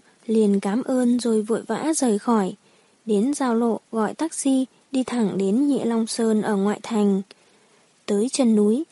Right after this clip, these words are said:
xe không thể đi tiếp. Trần Kình trả ba trăm tệ cho tài xế, bảo anh ta đợi mình, sau đó men theo đường núi đi lên.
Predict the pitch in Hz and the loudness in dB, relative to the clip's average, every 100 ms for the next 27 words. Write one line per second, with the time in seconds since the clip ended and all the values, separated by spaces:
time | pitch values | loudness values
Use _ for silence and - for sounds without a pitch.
0 | - - - 285 311 277 254 208 - 233 | -14 -6 0 0 2 0 2 0 0 -6
1 | - 285 339 _ _ _ _ _ - 233 | -2 -2 -2 _ _ _ _ _ 0 2
2 | 208 240 226 208 214 226 190 233 254 247 | 4 4 4 4 2 -2 -2 -4 -4 -4
3 | 240 226 247 226 - 262 233 226 202 - | -2 -2 -2 -4 -4 -6 -4 -2 -2 0
4 | 202 233 339 _ _ - 226 190 247 233 | 0 0 -4 _ _ -8 -4 -2 -2 -2
5 | 247 226 220 - 220 220 208 202 _ _ | -2 0 -2 2 4 4 4 0 _ _
6 | _ - - 226 214 202 262 285 247 226 | _ -10 -4 -2 0 0 -2 -2 -2 -2
7 | 240 214 214 202 202 254 294 247 233 240 | -2 0 2 2 2 2 0 2 2 4
8 | 240 | 2